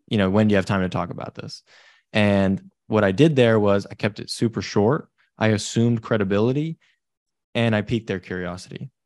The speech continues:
because they're deal junkies and they, it's their job to source deals. So if I'm showing, if I'm sharing them a deal opportunity, it's their job to talk to me. So most of the time,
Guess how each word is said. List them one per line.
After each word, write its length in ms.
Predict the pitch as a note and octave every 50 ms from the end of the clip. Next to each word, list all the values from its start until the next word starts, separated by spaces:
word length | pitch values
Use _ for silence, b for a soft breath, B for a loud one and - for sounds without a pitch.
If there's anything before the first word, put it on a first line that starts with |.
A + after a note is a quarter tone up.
| _ -
because 360 | A2 F#2+ - G#2+ G#2 G2 F#2+
they're 200 | G#2 G2+ F#2+ F#2+
deal 260 | F#2 G2+ A#2 A2+ A2+
junkies 460 | F#2+ F#2 F#2+ F#2+ F#2 - G#2+ A#2 G#2+
and 320 | G#2 F#2+ F#2+ F#2+ F#2 F#2 F#2
they, 400 | F#2+ F#2+ F#2+ F#2+ F#2+ F#2+ G2 - -
it's 160 | - A#2+ - -
their 140 | G2+ F#2+
job 420 | F#2 F#2 G2+ F#2+ F2+ F2 E2+ F2 - - _ -
to 100 | - -
source 260 | - A2 G2+ F2+ F#2
deals. 340 | G2+ G#2+ G#2 F2+ F2 F2 - -
So 140 | - - F#2
if 100 | F2+ G2+
I'm 160 | G#2 A2 G#2+
showing, 420 | - - A2 G#2+ G#2 G#2 G#2 G2
if 160 | G2 - -
I'm 160 | G2 G#2 A2+ G#2+
sharing 340 | - - A2+ A2 A2 G#2
them 160 | G2+ G2 F#2+ F#2+
a 60 | F2+
deal 160 | G2 A#2 A#2+
opportunity, 540 | A2 G2 G2 F#2 - G2+ F#2 F#2 F#2 F2+ b b b b b b
it's 140 | - A#2+ A2
their 160 | - B2 A2+
job 240 | G2+ G2+ G#2+ F#2+ F#2
to 80 | G2 F2+
talk 240 | - F2 F2+ F2 -
to 80 | F2
me. 140 | F2 E2+ F2
So 400 | F2 - G2 G2 F#2+ F#2 F2 B B B B B B B B _ -
most 320 | A2+ G#2+ G#2+ G#2+ G#2+ -
of 60 | A2
the 40 | G#2
time, 420 | F#2 G2+ F#2+ F#2+ F#2 F#2 F2+ F2